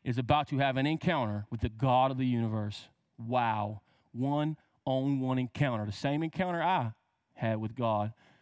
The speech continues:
Same encounter. Now, what does Je-, what does God, Jesus Christ, tell her? Jesus stood up and said to her, "Woman, where are they? Has,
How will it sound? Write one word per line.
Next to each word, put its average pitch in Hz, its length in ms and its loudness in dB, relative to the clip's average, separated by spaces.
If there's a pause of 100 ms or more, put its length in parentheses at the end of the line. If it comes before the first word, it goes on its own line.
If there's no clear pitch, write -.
(440)
Same 131 280 -2
encounter. 131 540 -2 (120)
Now, 120 120 -2
what 170 140 -2
does 156 120 -6
Je-, 147 200 -4
what 143 160 -2
does 160 100 -4 (100)
God, 131 400 0
Jesus 135 440 -4
Christ, 117 360 -4
tell 120 200 -4
her? 104 240 -2 (1500)
Jesus 208 420 2
stood 208 360 2
up 190 160 2
and 156 80 0
said 185 320 0
to 147 80 -2
her, 135 140 2
"Woman, 202 500 4
where 262 160 6
are 240 280 8
they? 147 300 4
Has, 123 340 2